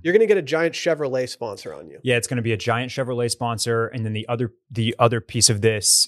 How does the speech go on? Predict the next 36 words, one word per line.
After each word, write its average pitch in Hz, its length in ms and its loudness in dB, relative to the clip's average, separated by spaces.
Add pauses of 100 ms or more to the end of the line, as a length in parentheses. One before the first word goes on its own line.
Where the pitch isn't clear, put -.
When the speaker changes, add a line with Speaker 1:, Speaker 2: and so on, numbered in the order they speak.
Speaker 2:
is 107 340 -6
that, 107 200 -6
like, 104 140 -4
if 101 100 -4
you 104 80 -6
go 107 160 2
buy 101 160 0
a 95 80 -4
modern 95 320 -6
day, 92 400 -4
uh, 90 400 -4
shirt, 98 400 -6
it's - 220 -10
also 110 260 2
probably 104 260 -2
gonna 98 160 -8
be 92 120 -10
really 92 200 -10
slim 92 260 -2
fitting. 95 280 0 (220)
Speaker 1:
Yes. 143 280 0
Speaker 2:
It's, 120 120 -2
like, 101 100 -2
design, 104 480 -4
it's, 117 140 -6
like, - 180 -10
cut - 340 -4
as 110 240 -6
more 117 280 0
like 101 180 0
performance 127 480 0
wear, 101 240 0
whereas 95 300 -4
the 104 100 -8
ones 95 240 -8
from 92 360 -10